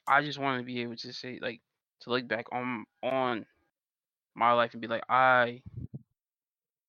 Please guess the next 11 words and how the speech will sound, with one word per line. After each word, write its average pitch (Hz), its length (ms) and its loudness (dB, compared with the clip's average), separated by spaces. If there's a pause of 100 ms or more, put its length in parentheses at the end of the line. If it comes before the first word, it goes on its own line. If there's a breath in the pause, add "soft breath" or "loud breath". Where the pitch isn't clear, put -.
(260)
exhausted 120 440 -8
all 120 240 -6
options. 117 540 -4
I 117 100 -8
did 113 140 -8
everything 123 380 -2
I 123 100 -6
wanted 120 260 -12
to 127 80 -16
do. 117 420 -16 (920)
I 110 260 -6